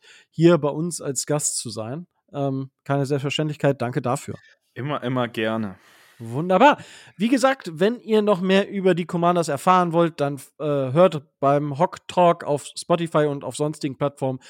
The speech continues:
Speaker 1: direkt gerne rein. Followt auf jeden Fall rein. Das, äh, sollte auf jeden Fall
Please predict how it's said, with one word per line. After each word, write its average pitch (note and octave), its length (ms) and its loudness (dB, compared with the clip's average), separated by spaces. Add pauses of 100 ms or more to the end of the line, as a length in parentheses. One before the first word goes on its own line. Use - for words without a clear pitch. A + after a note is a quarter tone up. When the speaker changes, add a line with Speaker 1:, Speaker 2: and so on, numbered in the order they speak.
(240)
Speaker 1:
direkt D#3+ 480 2
gerne C#3 480 -2
rein. A3 360 2
Followt G#3 400 4
auf D#3+ 160 -4
jeden E3 160 4
Fall D3 220 2
rein. D#3 360 2 (380)
Das, C3+ 260 -6
äh, C#3 260 0
sollte D3 380 2
auf C3 140 -2
jeden C#3 180 -2
Fall C3 380 -2